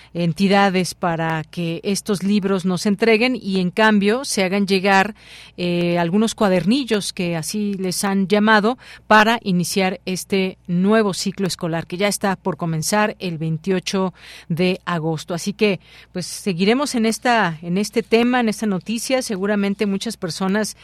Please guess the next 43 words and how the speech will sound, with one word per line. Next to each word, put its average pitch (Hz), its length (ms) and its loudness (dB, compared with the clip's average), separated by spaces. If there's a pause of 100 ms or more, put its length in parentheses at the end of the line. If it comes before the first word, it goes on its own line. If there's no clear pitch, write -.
(280)
eh, 165 560 -2
pues 170 120 -2
ya 202 100 0
tuvieron 214 320 2
oportunidad 175 640 0
de, 185 340 -2 (300)
de 180 160 0
leer 202 220 2
los 208 200 -2
libros 196 640 -2
o 170 140 -6
algunas 185 680 -2
ni 170 240 -2
siquiera 208 320 -2
los 180 180 -4
han 185 100 -4
abierto. 190 480 -2 (360)
¿Cómo 233 220 2
podemos 208 440 0
hablar 180 380 0
de 170 120 -4
todo 175 300 -2
esto 170 220 -6
sin 170 180 -6
conocer? 170 520 -2 (280)
Pero 175 200 0
sobre 175 300 -2
todo 233 240 4
también 202 420 0 (380)
escuchar 233 380 0
a 349 40 2
especialistas 285 720 0
que 262 100 0
han 277 80 0
participado 294 720 0
efectivamente 185 800 -2
dentro 170 280 -4
de 160 60 -2
todo 175 280 -4
esto. 175 200 -4
Aquí 202 220 -2
hemos 208 240 2
tenido 185 500 2